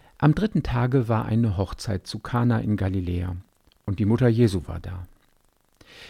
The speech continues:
Jesus aber und seine Jünger waren auch zu der Hochzeit eingeladen. Und als der Wein ausging,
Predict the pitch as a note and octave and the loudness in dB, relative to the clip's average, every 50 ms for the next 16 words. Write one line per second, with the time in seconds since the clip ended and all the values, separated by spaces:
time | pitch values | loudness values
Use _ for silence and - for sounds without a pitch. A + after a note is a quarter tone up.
0 | - - - B2 C#3+ E3 F#3+ F#3 - - C#3+ D#3 D#3+ F3+ - C3 C3+ - B2 A2+ | -10 -2 0 0 2 0 -2 -6 -6 -6 -4 -2 -2 0 0 0 0 0 0 0
1 | G#2 G2 F#2 G2 G#2+ C3 C#3+ D3 C#3+ - D3+ C#3 C#3 E3 - - G#2 G2 - - | 0 0 0 0 0 0 0 0 -2 -2 -2 -2 -2 -4 -2 0 0 0 0 -2
2 | - - F#2+ F2+ F2 E2 F2+ - - - G#2 - - G2 G2 G2+ G2 G2+ G2+ G#2 | -6 -6 -6 -6 -6 -6 -8 -8 -8 -8 -8 -10 -10 -10 -10 -10 -8 -10 -10 -10
3 | G#2 G#2+ G#2+ A2 G#2 - _ _ _ _ _ _ _ _ _ _ _ _ _ - | -10 -12 -14 -14 -16 -18 _ _ _ _ _ _ _ _ _ _ _ _ _ -20
4 | - - - - - C3+ - - B2+ - - - G#2 G2+ F#2+ G2+ G2+ A2 E3 E3+ | -20 -20 -12 -8 -6 -4 -2 -2 -2 -2 -4 -4 -4 -4 -2 0 0 2 2 2
5 | B2+ - - E2+ E2+ F2 - - - G2+ G2+ A#2 C#3 C3 | 0 -2 -4 -6 -8 -8 -8 -6 -2 0 2 2 2 0